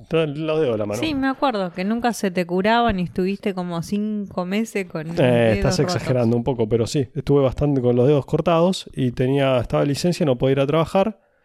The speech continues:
Speaker 1: y, y como estaba bastante al pedo, optaba por ir al médico, que justo me acuerdo que ese día tenía que ir, tenía kinesiología y tenía...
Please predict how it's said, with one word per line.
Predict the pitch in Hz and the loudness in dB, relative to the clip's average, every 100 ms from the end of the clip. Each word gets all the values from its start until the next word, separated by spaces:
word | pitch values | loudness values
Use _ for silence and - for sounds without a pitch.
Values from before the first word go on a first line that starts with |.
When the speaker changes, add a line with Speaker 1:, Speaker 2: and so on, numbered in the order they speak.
| _ _ _ | _ _ _
Speaker 1:
y, | - 139 131 120 123 120 117 _ _ _ _ _ _ _ _ _ _ _ | -4 -2 0 0 -2 -4 -10 _ _ _ _ _ _ _ _ _ _ _
y | 135 131 127 _ - | -4 -4 -8 _ -6
como | 135 131 127 123 127 | -4 0 2 2 0
estaba | 107 208 | 0 2
bastante | 139 120 170 175 | 2 2 0 0
al | 175 | 0
pedo, | 175 170 175 - 190 - | 0 2 0 -2 -8 -6
optaba | 131 - 143 139 127 | -4 0 2 2 2
por | 120 | 0
ir | 127 127 | 2 0
al | 120 117 120 | 0 0 -2
médico, | 120 143 139 139 170 165 - _ | 0 0 0 0 0 0 -4 _
que | - | -8
justo | - 202 185 | -4 -2 0
me | 147 | 0
acuerdo | 131 160 147 | 2 2 2
que | 143 | 0
ese | - 135 | 0 0
día | 156 135 | 0 0
tenía | 117 127 123 | 0 0 0
que | 127 | -2
ir, | 127 131 - _ _ - | -4 -6 -16 _ _ -2
tenía | 135 160 | 0 0
kinesiología | 147 131 117 143 131 - 196 202 | 2 0 0 0 -2 -2 0 2
y | 156 127 | 2 -2
tenía... | 131 127 135 123 120 113 117 131 | 0 0 2 2 2 0 -4 -8